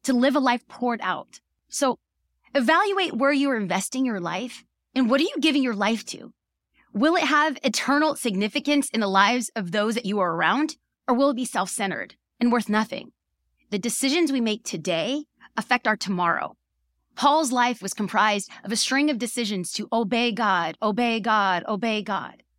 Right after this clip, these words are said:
And there will be circumstances outside of our control.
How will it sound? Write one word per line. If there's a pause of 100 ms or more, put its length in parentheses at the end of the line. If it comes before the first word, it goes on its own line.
(340)
And
there
will
be
circumstances
outside
of
our
control.